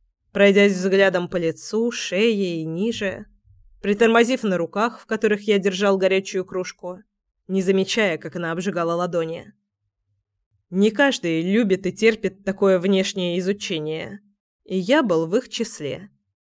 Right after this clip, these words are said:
Но сейчас мне это нравилось. Я поймал себя на том, что получал удовольствие не только от ее общества,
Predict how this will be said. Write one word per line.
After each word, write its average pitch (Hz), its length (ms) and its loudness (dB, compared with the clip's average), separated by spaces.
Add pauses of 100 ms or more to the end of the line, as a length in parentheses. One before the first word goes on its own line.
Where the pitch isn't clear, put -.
(120)
Но 190 120 0
сейчас 311 440 -2
мне 220 200 2
это 214 160 -2
нравилось. - 720 -6 (800)
Я 202 180 2
поймал 226 320 6
себя 220 260 2
на 185 100 2
том, 220 240 -2
что 208 220 -6
получал 190 460 -2
удовольствие 185 800 -2
не 190 160 0
только 208 540 -4
от 165 140 -8
ее 185 220 -2
общества, 170 840 -6